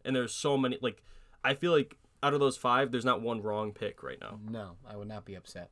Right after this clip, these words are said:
Speaker 2: with any of the five
Speaker 1: Yeah.
Speaker 2: that you just listed.
Speaker 1: Yeah.
Speaker 2: And I don't think really anyone would either across the board.
Speaker 1: It's, it's, it's getting wild. Speaking of
Speaker 2: <laughs>
Speaker 1: getting wild, you got Super Wild Card Weekend this
Speaker 2: Ah.
Speaker 1: past week.
Speaker 2: <laughs>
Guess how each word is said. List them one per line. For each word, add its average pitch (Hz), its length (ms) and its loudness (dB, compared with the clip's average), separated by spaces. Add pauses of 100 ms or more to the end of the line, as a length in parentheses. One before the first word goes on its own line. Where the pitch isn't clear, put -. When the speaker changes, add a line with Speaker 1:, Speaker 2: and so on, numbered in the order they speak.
Speaker 2:
with 95 140 -16
any 90 160 -14
of 87 80 -16
the 87 60 -16
five 90 100 -12
Speaker 1:
Yeah. 92 240 -6
Speaker 2:
that - 140 -20
you 87 80 -18
just - 260 -20
listed. - 260 -16
Speaker 1:
Yeah. - 140 -10
Speaker 2:
And 101 100 -12
I 101 80 -8
don't 101 200 -12
think 90 180 -14
really 90 220 -14
anyone 87 460 -14
would 87 180 -16 (200)
either 90 280 -20 (340)
across 90 300 -20
the 82 100 -20
board. 80 240 -18 (160)
Speaker 1:
It's, - 460 -8
it's, - 360 -8 (1160)
it's - 100 -12
getting 175 220 2
wild. 131 480 4 (240)
Speaking 233 240 4
of 151 60 4
Speaker 2:
<laughs> - 0 -
Speaker 1:
getting 156 240 0
wild, 113 560 4 (460)
you 135 60 -4
got 143 80 0
Super 175 500 6
Wild 127 400 6
Card 131 320 4
Weekend 123 440 2
this 139 160 2
Speaker 2:
Ah. 147 160 6
Speaker 1:
past 113 320 2
week. 117 340 4
Speaker 2:
<laughs> 196 60 0